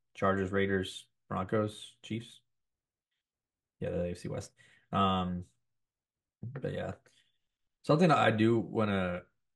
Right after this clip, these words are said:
the Eagles game was rough, and honestly, I was not happy after that win.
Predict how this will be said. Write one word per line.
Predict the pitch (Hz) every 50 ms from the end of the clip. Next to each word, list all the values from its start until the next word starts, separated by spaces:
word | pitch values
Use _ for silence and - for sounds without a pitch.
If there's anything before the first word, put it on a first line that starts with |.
| _ _ _ _ _ _ _ _ _ _ _ _ _ _ _ _ _ _ _ _ _ _ _ _ _ _ _ _ _ _ _ _ _ _
the | 123 127
Eagles | 165 190 214 208 180 151 - - - -
game | - - 123 120 113
was | 101 90 98
rough, | 95 92 92 - - - - _ _
and | 107 101 107
honestly, | 107 113 120 127 127 131 - 117
I | 104
was | 101 101 98 92
not | 101 92 85 90
happy | 87 85 - 92
after | 87 - - -
that | - - 92 - -
win. | 98 95 101 104 95 95